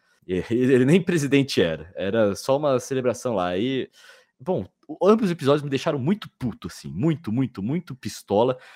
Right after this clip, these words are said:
Dividiram a torcida, dizer que, né, no, no próprio estádio a torcida ficou dividida com a, com a presença do Bolsonaro lá. Ele, tipo, estragou a festa da galera, porque a, a torcida começou a, a discutir entre si. De,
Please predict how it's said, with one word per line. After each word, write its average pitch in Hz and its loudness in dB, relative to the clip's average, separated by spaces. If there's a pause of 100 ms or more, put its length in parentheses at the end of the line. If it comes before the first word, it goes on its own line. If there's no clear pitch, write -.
(180)
Dividiram 127 -2
a 143 0
torcida, 127 0
dizer 127 -2
que, 131 -2 (200)
né, 95 -2
no, 98 -2
no 95 -8
próprio 135 0
estádio 110 0 (100)
a 101 -4
torcida 110 -4
ficou 117 -6
dividida 113 -4
com 98 -4
a, 73 -6
com 101 -10
a 90 -6
presença 95 -8
do 95 -14
Bolsonaro 98 -2
lá. 95 2 (440)
Ele, 104 6 (160)
tipo, - -12
estragou 117 4
a 127 6
festa 110 0
da 113 0
galera, 104 2
porque - -4
a, 95 2
a - -8
torcida 101 -6
começou 104 -6
a, 87 0 (160)
a 92 -8
discutir 90 -8
entre 90 -8
si. - -6 (840)
De, 95 2